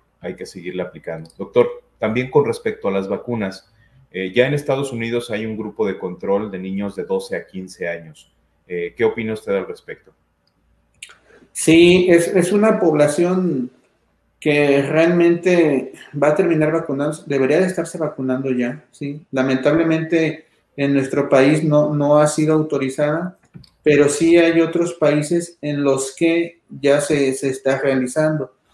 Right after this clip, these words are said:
Speaker 2: Yo espero que, que no tarden, ojalá cambien, ¿sí?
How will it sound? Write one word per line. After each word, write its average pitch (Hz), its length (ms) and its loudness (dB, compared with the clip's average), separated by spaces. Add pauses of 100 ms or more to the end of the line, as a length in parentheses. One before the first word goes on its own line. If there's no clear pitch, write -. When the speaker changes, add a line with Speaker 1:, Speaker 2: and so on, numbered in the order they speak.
(220)
Speaker 2:
Yo 170 220 6
espero 190 600 6
que, 139 360 -6
que 147 120 -8
no 143 280 -2
tarden, 156 400 0 (140)
ojalá 147 520 -2 (100)
cambien, 151 460 -6 (540)
¿sí? 151 440 -2